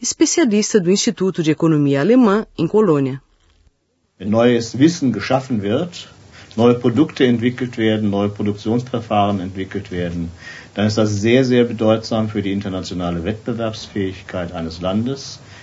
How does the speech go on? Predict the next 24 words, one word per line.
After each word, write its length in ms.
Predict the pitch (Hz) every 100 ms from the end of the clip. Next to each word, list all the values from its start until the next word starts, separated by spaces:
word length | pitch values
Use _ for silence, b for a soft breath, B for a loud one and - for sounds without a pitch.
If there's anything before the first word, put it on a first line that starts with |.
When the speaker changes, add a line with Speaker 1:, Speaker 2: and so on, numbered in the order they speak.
| B
Speaker 2:
im 120 | 101
Allgemeinen 800 | 110 107 101 98 107 135 175 190 175 - B B -
und 120 | 127
für 140 | 131 143
die 120 | 120
Wettbewerbsfähigkeit 1160 | 127 - 117 117 113 - 113 107 113 104 104 -
eines 360 | 98 92 - -
einzelnen 400 | 110 127 131 120
Unternehmens 520 | 117 110 107 104 101
im 120 | 95
Besonderen. 600 | 92 85 73 65 - - - - - - B B B B
Von 180 | 101 98
daher 400 | 107 120 135 120
ist 340 | 139 139 -
gerade 300 | 113 117 117
eine 460 | 101 104 104 101 98 B B B -
ressourcenarme 840 | 113 - 165 170 131 139 165 180
Nation 560 | 117 90 - 95 110 131
wie 80 | 120
die 100 | 107
Bundesrepublik 680 | 117 131 127 113 104 92
Deutschland 500 | 92 95 - 117 110
außerordentlich 520 | 113 147 160 131 131
stark 480 | 127 - 110 113 -